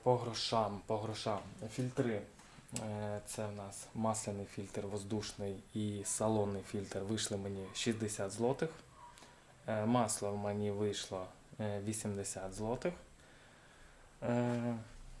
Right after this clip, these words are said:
по заміні, так, скільки б я заплатив за фільтра і масло без газу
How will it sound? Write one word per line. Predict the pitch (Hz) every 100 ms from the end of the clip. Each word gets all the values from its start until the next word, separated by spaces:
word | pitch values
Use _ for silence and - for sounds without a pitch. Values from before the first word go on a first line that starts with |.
| - -
по | - 123
заміні, | 127 127 113 95 95
так, | 117 127
скільки | - 123 -
б | -
я | 110
заплатив | 104 - 104 117 113
за | 104 101 95 -
фільтра | 104 98 120 120 135 135 - - - - - -
і | 107
масло | 110 127 - 107 101
без | 113 101
газу | - 107 123 127